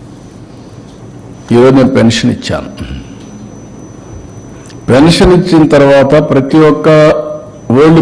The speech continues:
పీపుల్ చూసుకోవడానికి పిల్లలు సిద్ధంగా ఉన్నారు. You can imagine that. One pension. అది కూడా నేను నాలుగు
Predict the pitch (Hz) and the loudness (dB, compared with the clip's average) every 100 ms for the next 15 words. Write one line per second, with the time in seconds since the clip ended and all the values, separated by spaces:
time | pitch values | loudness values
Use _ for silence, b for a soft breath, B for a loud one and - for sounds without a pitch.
0 | 139 147 131 143 139 139 139 - 135 127 | 2 0 2 2 2 2 -2 0 0 2
1 | 123 127 135 170 180 - - - - - | 2 2 2 2 0 -2 -10 -16 -12 -4
2 | 120 135 139 110 95 101 95 85 - - | 0 2 2 -2 0 0 0 -4 -8 -12
3 | - - - - - - - - - - | -14 -18 -18 -18 -20 -20 -20 -20 -20 -20
4 | B B B B - - - - - - | B B B B -20 -20 -20 -20 -16 -10
5 | 104 113 113 123 151 143 147 117 87 - | -2 0 2 4 4 2 2 2 -2 -6
6 | - 113 131 180 190 - - - - - | -6 -2 0 0 -2 -6 -14 -16 -10 -2
7 | 120 131 - - - - - - - - | 0 0 -2 -6 -8 -16 -18 -20 -20 -20
8 | - B B B - 135 175 180 180 170 | -20 B B B -4 0 2 4 4 4
9 | 156 143 123 139 156 | 2 2 4 2 2